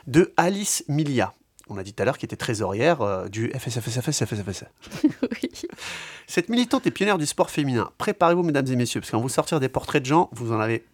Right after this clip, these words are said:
Speaker 1: peut-être jamais entendu parler, mais croyez-moi, ça vaut le coup de se pencher. L'exploit majeur de Alice Milia, donc déjà, c'est d'avoir, euh, été, euh, l'une des fondatrices de la M F L F N M F F S F S,
Speaker 2: <laughs>
Speaker 1: mais elle fonde aussi la Fédération sportive féminine internationale en mille neuf cent vingt et un.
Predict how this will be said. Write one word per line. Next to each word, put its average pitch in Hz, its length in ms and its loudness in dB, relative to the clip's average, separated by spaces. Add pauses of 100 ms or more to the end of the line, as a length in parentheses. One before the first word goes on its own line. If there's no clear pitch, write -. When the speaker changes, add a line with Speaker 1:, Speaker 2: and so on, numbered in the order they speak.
Speaker 1:
peut-être 196 460 -2
jamais 131 180 -2
entendu 110 260 -6
parler, 107 260 0
mais 101 100 -6
croyez-moi, 147 340 0
ça - 140 -8
vaut 117 80 -4
le 135 40 -6
coup - 120 -8
de - 40 -8
se - 100 -6
pencher. - 320 -8 (800)
L'exploit - 360 2
majeur 185 340 4
de 127 80 4
Alice 170 280 2
Milia, 131 380 0 (720)
donc 117 300 -6
déjà, 117 280 4
c'est 113 140 -8
d'avoir, 98 460 0
euh, 92 220 -6 (160)
été, 127 340 0
euh, 101 120 0 (220)
l'une 127 180 -4
des 117 80 -2
fondatrices 113 420 -4
de 104 100 -4
la 87 360 -6 (260)
M 123 160 2
F - 100 -6
L 110 120 0
F - 100 -8
N 107 60 -4
M 98 140 -2
F - 140 -12
F - 120 -14
S 233 200 -4
F - 40 -4
S, - 380 -4 (160)
Speaker 2:
<laughs> - 160 -10
Speaker 1:
mais 151 140 6
elle 196 100 6
fonde 202 180 2
aussi 196 220 0
la 127 100 6
Fédération 190 540 4
sportive - 460 0
féminine 185 520 0
internationale 180 600 4
en 151 100 6
mille 165 160 2
neuf 180 140 2
cent 185 180 2
vingt 160 220 0
et 135 80 0
un. 95 100 -2